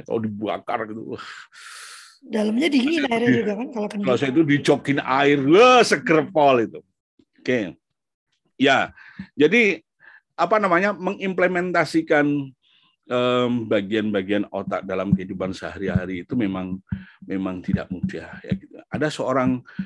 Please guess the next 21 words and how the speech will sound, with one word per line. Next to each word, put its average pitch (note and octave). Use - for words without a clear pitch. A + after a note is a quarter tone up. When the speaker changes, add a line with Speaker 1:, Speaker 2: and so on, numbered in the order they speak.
Speaker 1:
seorang A#2+
ahli, A#2
eh, G#2+
pendidikan G2
ya, -
seorang -
ahli G2+
pendidikan F2
ya. G#2
Dia G#2+
sudah, F2
sudah G2
doktor F#2+
ya, F#2
P -
S -
D A2+
lagi D2
ya. D#2
Dia G#2
ngomong, A#2